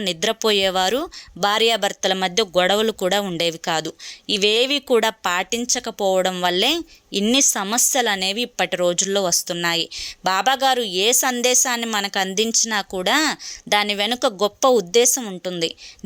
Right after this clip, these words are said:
దీని వెనుక కూడా గొప్ప ఉద్దేశం, మనకి అదృష్టాన్ని తెచ్చిపెట్టే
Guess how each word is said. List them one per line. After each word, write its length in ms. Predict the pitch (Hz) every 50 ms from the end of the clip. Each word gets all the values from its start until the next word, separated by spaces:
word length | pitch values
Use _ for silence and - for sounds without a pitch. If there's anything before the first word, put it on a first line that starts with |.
| 175 233
దీని 220 | 254 269 285 285 277
వెనుక 220 | 269 247 247 - 247 - - 220
కూడా 180 | 214 208 247 247 208 185
గొప్ప 240 | 202 - - _ 240 233 220 196
ఉద్దేశం, 500 | 170 165 165 202 202 196 - - 240 254 311 330 - - - _ _ 196 202
మనకి 260 | 214 226 226 - 240 214 190
అదృష్టాన్ని 580 | 185 175 220 233 - - - 240 220 208 202 180 -
తెచ్చిపెట్టే 560 | 180 - - - - - 190 175 - 196